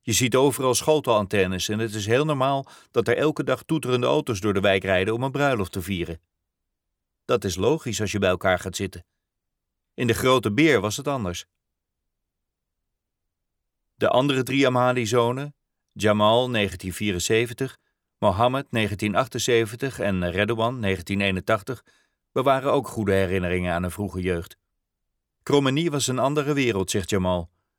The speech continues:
de op één na oudste broer en de man die jarenlang het management van Najib deed, maar zich inmiddels alleen nog toelegt op diens administratie en theaterboekingen.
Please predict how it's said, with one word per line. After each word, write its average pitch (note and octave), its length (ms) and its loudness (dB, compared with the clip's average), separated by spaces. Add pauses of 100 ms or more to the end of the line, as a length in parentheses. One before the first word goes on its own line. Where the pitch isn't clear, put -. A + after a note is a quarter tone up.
de A#2 100 2
op G2+ 200 2
één B2 220 4
na A2+ 180 2
oudste G#2+ 360 0
broer G#2+ 380 0
en G#2+ 100 0
de F#2+ 80 0
man A2 200 0
die G#2+ 100 -4
jarenlang G#2 480 -2
het G#2 120 -6
management G#2+ 540 -2
van F#2+ 120 -2
Najib F2+ 340 -4
deed, E2 280 -6 (380)
maar G2 240 0
zich G2 200 -4
inmiddels G2 420 0
alleen G2 260 2
nog G2 100 -6
toelegt F#2+ 420 -2
op F#2 100 -4
diens F#2 200 -4
administratie F#2 840 -2
en F#2+ 80 -6
theaterboekingen. F2 840 -4